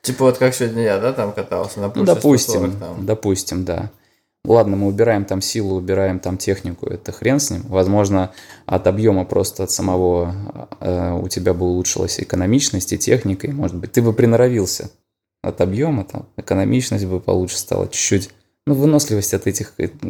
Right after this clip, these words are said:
Speaker 2: фитнес-заездов, от них ничего не, не прибавилось бы. Вот.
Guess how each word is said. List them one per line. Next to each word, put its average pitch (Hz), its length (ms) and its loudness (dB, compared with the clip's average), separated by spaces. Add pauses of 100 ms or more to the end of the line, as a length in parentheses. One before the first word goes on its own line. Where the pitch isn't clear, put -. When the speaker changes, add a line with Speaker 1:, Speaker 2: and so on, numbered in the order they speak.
(320)
Speaker 2:
фитнес-заездов, 101 800 2
от 95 140 -6
них 95 220 -2
ничего 95 320 0
не, 90 80 2
не 92 160 2
прибавилось 92 640 0
бы. - 140 -6 (520)
Вот. 110 380 4